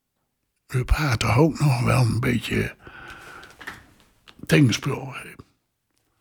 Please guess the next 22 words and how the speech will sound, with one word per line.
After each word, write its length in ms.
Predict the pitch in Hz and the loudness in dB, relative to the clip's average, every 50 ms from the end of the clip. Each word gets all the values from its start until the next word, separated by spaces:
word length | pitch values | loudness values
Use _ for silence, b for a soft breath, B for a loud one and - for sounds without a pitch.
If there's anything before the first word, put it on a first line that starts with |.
| b b b b b b b b b | b b b b b b b b b
Eh, 500 | _ - 139 135 143 139 127 131 143 170 | _ 0 2 2 4 4 4 4 2 2
zijn 360 | - - - 170 170 156 147 | 4 6 6 6 8 6 6
loten, 560 | 143 143 143 139 135 127 127 135 127 139 - - _ _ _ _ _ | 4 4 4 4 2 0 -2 -6 -10 -12 -14 -18 _ _ _ _ _
wat 160 | - - - | -12 -12 -12
ze 100 | - - | -12 -12
allemaal 240 | - 131 117 - - | -12 -12 -12 -12 -10
kon. 380 | - 160 156 127 104 - - - - - | -8 -8 -6 -6 -8 -10 -12 -16 -20 -16
En 140 | - - 143 | -12 -10 -8
nog 140 | 123 117 120 | -6 -6 -4
beter 340 | 123 139 147 135 131 131 131 | -2 -4 -4 -4 -6 -8 -8
dan 300 | 127 127 127 123 - - | -8 -8 -10 -12 -10 -8
als 220 | - 127 131 131 | -6 -6 -6 -6
hij. 380 | 127 127 127 117 107 - - - _ B B B B B B B B B B B B B B - | -8 -8 -8 -8 -8 -10 -10 -12 _ B B B B B B B B B B B B B B -16
Eh, 400 | - - - - - - - 269 | -12 -12 -12 -10 -8 -6 -6 -4
eh, 80 | 254 | -2
dat, 220 | - - - 196 180 | -2 -2 0 2 2
dat 160 | 185 190 - | 2 4 4
gevoel 380 | - 170 151 170 190 170 143 | 2 4 4 6 6 6 6
heb 160 | 120 113 107 98 | 4 2 0 -2
ik 120 | 107 107 | -2 -4
altijd 360 | 110 107 104 - - 107 98 | -4 -4 -4 -4 -6 -4 -4
gehad. 340 | 104 98 95 - - - | -4 -4 -4 -6 -8 -10